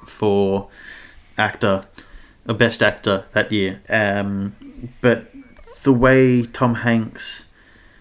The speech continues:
Tom Hanks's character doesn't ever recover. What he lost is gone. His life that he knew is gone.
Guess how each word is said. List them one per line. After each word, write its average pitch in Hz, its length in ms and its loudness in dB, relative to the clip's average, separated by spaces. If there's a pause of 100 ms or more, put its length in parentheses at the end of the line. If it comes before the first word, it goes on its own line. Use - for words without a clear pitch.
(720)
Tom 123 160 -2
Hanks's 113 320 -4
character 110 760 0 (920)
doesn't 120 460 -2 (160)
ever 110 480 0
recover. 104 640 -2 (280)
What 120 320 2
he 127 140 2
lost 107 580 0
is 107 160 -6
gone. 104 460 -2
His 104 240 -4
life 113 480 0
that - 140 -6
he 107 200 -8
knew 101 560 -2 (680)
is - 160 -8 (180)
gone. 120 540 0